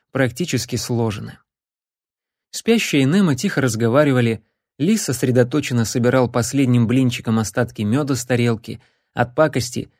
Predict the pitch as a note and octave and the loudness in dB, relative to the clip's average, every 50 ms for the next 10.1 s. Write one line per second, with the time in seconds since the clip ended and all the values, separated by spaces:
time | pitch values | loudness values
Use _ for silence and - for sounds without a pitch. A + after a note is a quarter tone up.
0 | _ _ - A#2 A2+ - - C3+ C#3 B2+ - B2 A#2 - C3 A#2+ B2 B2+ A2+ - | _ _ -6 -4 -4 -2 0 0 0 0 0 -2 -2 -2 -2 -2 -2 -2 -4 -2
1 | C#3 B2 B2 A#2+ B2+ B2+ B2 B2 B2 B2 A2+ A#2 A2+ G2+ G2 F#2+ _ _ _ _ | 0 2 2 4 2 2 2 2 0 2 2 2 0 0 -2 -6 _ _ _ _
2 | _ _ _ - C3 B2 A#2+ G#2+ B2 C#3+ B2 A2+ A#2+ A#2 - B2+ A#2 - - B2 | _ _ _ 0 2 2 2 4 2 2 2 2 0 -2 0 -2 -4 -4 -2 -4
3 | A2+ - - B2+ B2 B2 A#2 A#2 - - C#3 A#2+ A2+ G2+ - - - A#2 G#2+ G2+ | -4 0 0 -2 0 2 0 0 0 0 0 0 0 -2 -2 -2 -2 -2 0 -2
4 | G#2+ A2+ - - G#2+ G#2 G#2+ - _ _ _ _ _ _ _ _ _ _ _ _ | -4 -6 -6 -12 -12 -12 -12 -14 _ _ _ _ _ _ _ _ _ _ _ _
5 | _ _ - C3+ C3 A#2+ - - B2 A2 A#2+ C3+ B2+ A#2+ A#2 A#2+ A#2 A#2+ B2 B2 | _ _ -2 -2 -2 -2 0 -2 -2 0 2 2 2 2 2 2 2 4 2 2
6 | B2 - - A2+ G#2+ A#2 A#2 A#2 A#2+ B2 A#2+ A2+ - B2 C3+ D3+ D3 B2+ G#2+ - | 0 -2 -6 -2 0 2 2 2 2 2 2 0 0 -2 -2 0 0 -2 -4 -6
7 | - G2 - _ _ _ _ _ _ _ - C3 C3+ C#3+ C3 A#2+ B2+ E3 G3 F#3 | -10 -16 -18 _ _ _ _ _ _ _ -4 0 0 0 0 0 0 0 0 2
8 | E3 D#3 D3+ C#3+ B2+ C#3 F3 F3+ E3+ D#3 D#3 D3 D3 C#3+ C3 C3+ A#2 A#2+ C3 D#3 | 2 2 2 2 2 2 0 0 -2 -4 -2 -2 -2 0 2 0 2 2 0 0
9 | D3 - D#3 C#3 B2 C#3+ C#3+ C#3 - - C#3+ B2 A2 G2 - - A2 G#2+ G2+ - | 0 0 -4 -4 -2 -4 -6 -6 -4 -2 0 0 0 0 -4 -8 -10 -12 -14 -18
10 | _ | _